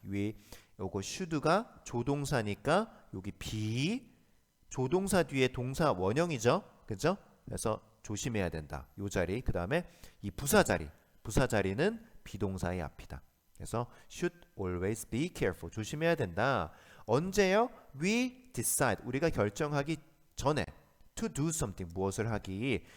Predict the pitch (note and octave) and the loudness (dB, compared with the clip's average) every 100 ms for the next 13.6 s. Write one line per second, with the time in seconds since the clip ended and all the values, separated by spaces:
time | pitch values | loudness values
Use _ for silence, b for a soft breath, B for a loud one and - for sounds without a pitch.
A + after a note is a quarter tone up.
0 | B B G#2+ - A#2 G2 F#2 G2+ - D#2+ | B B 0 0 0 0 -2 -6 -8 -4
1 | G#2 F3 - - F2 F2 F2 G2 F2+ D2+ | -2 -2 -4 -14 -12 -8 -8 -6 -8 -10
2 | D2+ - B B B B B F#3 G3 - | -12 -12 B B B B B 4 4 0
3 | - G#3+ A3 A3+ A3 C#3 - E3+ E3 D#3+ | 2 4 6 6 4 -2 -4 -2 0 0
4 | D#3+ - G3+ G3 G3+ - G3+ G3 D#3 C#3 | -4 -4 -4 -4 -6 -2 0 2 2 0
5 | - B2+ E3 E3+ D#2+ - B B B G#2 | -4 0 2 4 2 -4 B B B 2
6 | G2 B2 E3+ F2+ - F#2+ F#2 A#2 C#3 D2+ | 4 2 0 -2 -8 -6 -4 -2 -4 -6
7 | - F#2 - - D#3+ - E2+ D2+ D#2 - | -4 -4 -2 -4 -4 -4 -4 -4 -10 -16
8 | _ b b b - B2+ - F3 - F3 | _ b b b -6 -4 -2 -2 2 2
9 | E3 D#3+ D3 C#3+ C#3+ C#3+ C#3+ C#3+ b b | 4 2 2 2 2 2 -2 -6 b b
10 | b F#2+ G#2+ C#3+ C3 G2 G2+ B2 A2 F#2 | b -2 2 2 2 -2 0 0 0 -2
11 | E2+ B2 C#3 F#3+ A3+ - - G2 F#2+ F2+ | -4 0 2 2 0 -8 -4 -2 -2 -4
12 | E2+ F#2 E2 E2+ F#2+ G2 E2+ D#2+ D#2+ F2 | -4 -2 -2 -2 -4 -2 -2 -2 -2 -4
13 | - F2 D#2 B2 A3+ | -4 -4 0 0 -2